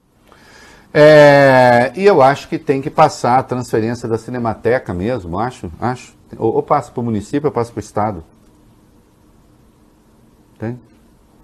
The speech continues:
Que vai ter um gerenciamento, sem dúvida, melhor. Deputados estão pensando em recorrer à P G R.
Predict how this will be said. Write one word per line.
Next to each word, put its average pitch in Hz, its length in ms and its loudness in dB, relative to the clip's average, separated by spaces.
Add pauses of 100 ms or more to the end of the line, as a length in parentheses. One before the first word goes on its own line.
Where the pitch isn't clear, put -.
(880)
Que 113 160 -6
vai 113 180 0
ter 110 220 -6
um 92 480 -6
gerenciamento, 98 720 -6
sem 98 180 -8
dúvida, 95 260 -6
melhor. 90 380 -2
Deputados 107 480 -2
estão 120 140 -8
pensando 117 400 -4
em 110 40 -4
recorrer 110 300 -4
à - 20 -4
P 107 140 -4
G 98 80 -6
R. 85 200 -4